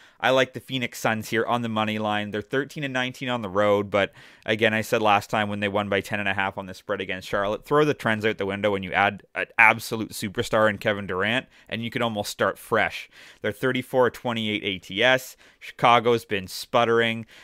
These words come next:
They've lost, uh, well, they've won three of their last four, but previous to that, they'd lost five straight. Their wins came against Detroit, Washington, Brooklyn. Not great teams.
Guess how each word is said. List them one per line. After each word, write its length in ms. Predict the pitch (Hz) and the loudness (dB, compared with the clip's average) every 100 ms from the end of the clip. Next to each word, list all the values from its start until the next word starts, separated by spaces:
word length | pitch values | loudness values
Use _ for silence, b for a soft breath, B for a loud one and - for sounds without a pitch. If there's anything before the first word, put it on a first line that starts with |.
| B | B
They've 180 | - 101 | -6 -2
lost, 520 | 104 110 107 - - - | 2 4 4 0 -10 -6
uh, 160 | 104 95 | -2 -2
well, 100 | 98 | -2
they've 160 | 110 | -2
won 220 | 110 147 147 | 4 2 4
three 160 | 143 | 0
of 60 | 113 | 2
their 100 | 117 | 2
last 240 | 107 - | 2 0
four, 240 | - 123 113 | 2 4 4
but 120 | 87 | 0
previous 300 | 131 113 113 | -4 -4 -6
to 80 | 107 | 0
that, 200 | 107 113 | 2 2
they'd 140 | 107 | 0
lost 320 | 98 98 98 - | -2 -2 -2 -2
five 260 | 95 85 | -2 -2
straight. 400 | - 120 117 117 | -6 0 0 0
Their 120 | 113 | -2
wins 280 | 104 113 117 | 0 -2 -2
came 180 | - 104 | -6 -4
against 360 | 104 104 98 - | -2 -2 -4 -10
Detroit, 560 | 85 - 110 113 110 - | -16 -4 2 2 2 -2
Washington, 680 | 98 98 110 117 104 107 92 | 2 2 2 -4 -8 -8 -8
Brooklyn. 540 | 98 107 113 104 104 | -4 -4 -2 -2 -4
Not 280 | 117 117 117 | -2 -2 -2
great 240 | 113 104 - | -4 -4 -4
teams. 420 | 107 120 156 | -8 -6 -8